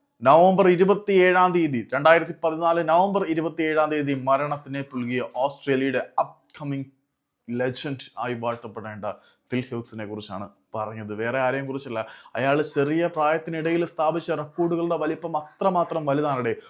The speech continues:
ഓസ്ട്രേലിയയ്ക്ക് വേണ്ടി ഏകദിന മത്സരത്തിൽ അരങ്ങേറ്റത്തിൽ സെഞ്ചുറി നേടുന്ന ഒരേ ഒരു താരവും ആദ്യത്തെ താരവും നമ്മളുടെ ഈ ഫിൽ ഹ്യൂസ് ആയിരുന്നു. അദ്ദേഹം ഇരുപതാമത്തെ വയസ്സിൽ രണ്ട് ഇന്നിംഗ്സിലും ടെസ്റ്റിൽ സെഞ്ചുറി നേടി. അതും ഒരു റെക്കോർഡ് തന്നെയാണ്, ഏറ്റവും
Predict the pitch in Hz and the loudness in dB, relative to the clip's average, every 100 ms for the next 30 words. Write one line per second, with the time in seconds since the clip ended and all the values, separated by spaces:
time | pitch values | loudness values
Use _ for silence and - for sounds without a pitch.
0 | _ - 156 185 180 185 185 185 175 165 | _ 0 2 4 4 4 2 0 2 2
1 | 170 180 185 175 165 170 175 160 156 170 | 2 -2 -2 -4 -6 -6 0 0 0 -2
2 | 180 180 180 180 160 160 180 175 170 170 | -4 -6 -8 -8 -8 -4 -4 -4 -6 -6
3 | 175 - 175 214 240 226 208 185 185 180 | -6 0 6 6 6 4 4 4 2 0
4 | - 135 147 165 156 165 156 143 147 143 | -2 0 0 -2 -4 -6 -4 -2 -2 -2
5 | 143 _ _ _ _ 110 120 127 123 123 | -6 _ _ _ _ -10 -6 -4 -4 -6
6 | 113 - _ _ 110 117 120 110 123 113 | -8 -18 _ _ -12 -8 -8 -6 -8 -8
7 | 90 87 78 _ _ _ 113 131 160 160 | -10 -12 -16 _ _ _ -2 0 0 0
8 | 147 156 170 180 180 175 147 143 160 165 | -2 0 2 2 2 -2 0 0 0 -6
9 | 120 120 135 151 170 170 170 170 170 165 | -8 -4 -4 -2 0 0 -2 -4 -6 -6
10 | 147 147 151 156 147 127 143 160 190 165 | -6 -6 -6 -10 -4 -4 -2 0 0 -2
11 | 113 - - _ 147 208 262 190 190 180 | -4 -8 -16 _ 4 6 4 6 6 4
12 | 175 175 175 165 156 135 120 143 147 170 | 2 0 2 0 0 -2 0 -2 -2 -4